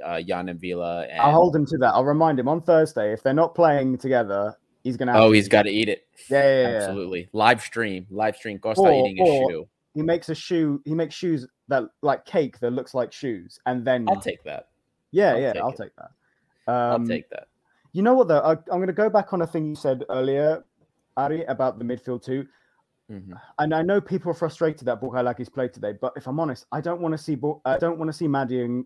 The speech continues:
Speaker 2: and Koundé as a midfield two either, because I think they do too much of the same thing, and then there's no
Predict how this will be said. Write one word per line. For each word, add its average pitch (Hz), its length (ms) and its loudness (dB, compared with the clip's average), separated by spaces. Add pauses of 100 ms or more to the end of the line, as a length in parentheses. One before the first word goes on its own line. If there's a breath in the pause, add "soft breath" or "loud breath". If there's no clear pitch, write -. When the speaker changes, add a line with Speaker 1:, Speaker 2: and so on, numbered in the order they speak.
Speaker 2:
and 117 260 -8
Koundé 113 480 -10 (480)
as 123 140 0
a - 20 -6
midfield 117 340 -8
two 120 160 -4
either, 135 460 -2
because 131 220 -8
I 127 100 0
think 156 240 -6
they 135 160 -2
do 147 240 -2
too 139 180 -8
much 127 240 -4
of 117 80 -12
the 120 60 -10
same 120 260 -4
thing, 107 380 -4 (400)
and 131 160 0
then 127 80 -2
there's 127 160 -4
no 131 200 -2